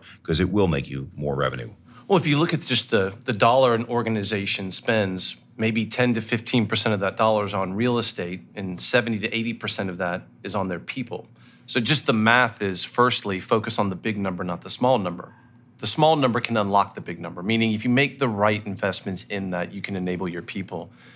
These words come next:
Speaker 2: I do wanna go back to this notion of just how we're thinking about anticipating and making people productive in the office. And there is one other aspect to this, which is metrics driven by data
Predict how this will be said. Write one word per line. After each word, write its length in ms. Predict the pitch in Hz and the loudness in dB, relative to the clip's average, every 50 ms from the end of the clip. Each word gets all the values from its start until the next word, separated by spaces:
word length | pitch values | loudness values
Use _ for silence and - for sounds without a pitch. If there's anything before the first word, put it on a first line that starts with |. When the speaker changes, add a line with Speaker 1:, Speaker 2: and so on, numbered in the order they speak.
| - - - - - - - | -20 -20 -20 -20 -10 -4 0
Speaker 2:
I 60 | - | 2
do 80 | 185 214 | 4 4
wanna 140 | 233 220 | 4 4
go 100 | 170 165 | 4 4
back 200 | 123 135 131 127 - | 4 4 4 4 4
to 100 | 127 110 | 2 2
this 240 | 107 101 - - 117 | 2 2 2 2 4
notion 320 | 113 110 110 - 117 104 | 4 4 4 2 2 0
of 100 | 98 90 | 0 0
just 360 | - - 123 110 - - - - - - - - - _ | 0 2 2 2 0 -2 -6 -18 -20 -20 -20 -20 -20 _
how 200 | - 143 139 143 | 2 4 4 4
we're 140 | 131 131 120 | 4 2 0
thinking 540 | - - - 127 123 120 117 123 120 110 104 | -2 -2 0 0 2 2 2 0 -2 -2 -2
about 320 | 95 104 98 92 92 95 | -2 -2 -4 -4 -4 -6
anticipating 1000 | 98 95 90 - - - - - 101 101 - 104 95 92 95 92 90 87 90 - - - _ - - | -8 -8 -6 -4 -2 -2 -2 -2 -4 -4 -4 -4 -2 -2 -2 -4 -4 -6 -8 -12 -14 -20 _ -12 -8
and 140 | 107 101 104 | -4 -2 0
making 360 | 107 110 110 - 113 104 101 | 0 0 -2 -2 -4 -4 -4
people 380 | - - 117 107 - 107 95 | -2 -2 -2 -2 0 -2 -4
productive 520 | 87 - - 98 87 95 95 - - 95 92 | -2 -4 -4 -2 0 -2 -2 -2 -6 -10 -6
in 60 | 92 | -6
the 100 | 90 87 | -4 -2
office. 380 | 92 98 101 - - 98 - - | -2 -2 -2 -2 -2 -2 -2 0
And 80 | 139 | 2
there 100 | 147 175 | 0 0
is 120 | 196 175 147 | 0 -2 0
one 340 | 131 131 135 131 120 107 - | 4 4 6 6 4 2 2
other 280 | 117 113 110 120 107 101 | 0 2 2 2 2 2
aspect 400 | 95 95 98 - - 98 92 - | 2 0 -2 -2 -4 -4 -6 -6
to 60 | 101 | -6
this, 240 | 90 90 87 - - | -6 -6 -6 -6 -4
which 180 | 107 - - | -4 -4 -4
is 180 | 110 101 98 - - - - - - - - - - - _ _ _ _ _ _ - - - | -4 -4 -6 -6 -8 -14 -20 -20 -20 -20 -20 -20 -20 -20 _ _ _ _ _ _ -20 -18 -6
metrics 540 | - 110 113 127 127 - - 151 123 - - | 0 2 4 4 4 2 0 0 0 -2 -6
driven 520 | - 127 - 120 113 110 107 113 110 110 | -6 -4 -2 0 0 2 2 2 0 2
by 180 | 101 104 98 95 | 2 2 2 2
data 540 | 87 - - 85 85 87 101 101 107 120 | 0 -4 -6 -6 -4 -4 -2 -2 -4 -4